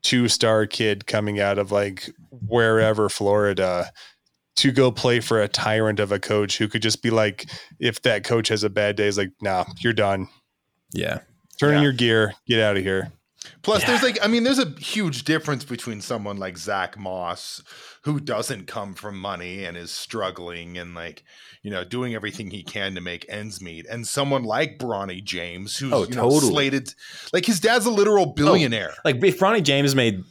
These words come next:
Speaker 2: zero dollars for the rest of his life, <laughs> he's
Speaker 3: He would be
Speaker 2: totally
Speaker 3: just
Speaker 2: fine.
Speaker 3: fine.
Speaker 2: <laughs> Yeah.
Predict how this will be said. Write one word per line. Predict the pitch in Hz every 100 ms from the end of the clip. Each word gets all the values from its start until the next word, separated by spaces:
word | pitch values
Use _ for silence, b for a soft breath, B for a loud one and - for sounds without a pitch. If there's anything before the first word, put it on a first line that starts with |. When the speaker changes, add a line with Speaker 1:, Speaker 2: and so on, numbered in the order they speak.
| 101
Speaker 2:
zero | 107 120 113
dollars | 110 110
for | -
the | 98
rest | 98 -
of |
his | 90
life, | 92 104 85
<laughs> | - -
he's | 196 196
Speaker 3:
He | 196
would | 214 185
be |
Speaker 2:
totally | 202
Speaker 3:
just | - 202 202 175
Speaker 2:
fine. | - 175 165 147 110 90 -
Speaker 3:
fine. | 190 190 151 -
Speaker 2:
<laughs> |
Yeah. | - -